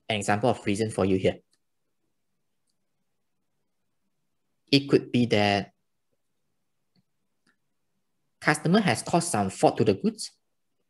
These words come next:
Okay, cus-, customers have caused some fault to the goods. That's the reason suppliers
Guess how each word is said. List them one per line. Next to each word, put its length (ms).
Okay, 340
cus-, 300
customers 600
have 360
caused 520
some 460
fault 400
to 80
the 120
goods. 420
That's 260
the 180
reason 720
suppliers 920